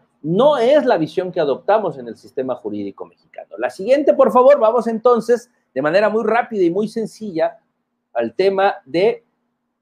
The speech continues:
Eh, ah, bueno, antes, perdón, las críticas a la heterorresponsabilidad. Cualquiera de las dos versiones, la vicarial o la identificación, el hecho de que una persona jurídica responda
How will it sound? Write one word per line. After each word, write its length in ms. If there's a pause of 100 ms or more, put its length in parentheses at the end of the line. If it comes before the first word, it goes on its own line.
(540)
Eh, 400
ah, 80
bueno, 260
antes, 260
perdón, 280
las 160
críticas 480
a 60
la 160
heterorresponsabilidad. 1500
Cualquiera 480
de 100
las 240
dos 300 (280)
versiones, 500
la 100
vicarial 640
o 100
la 100
identificación, 920 (800)
el 160
hecho 240
de 100
que 80
una 200
persona 420
jurídica 540
responda 960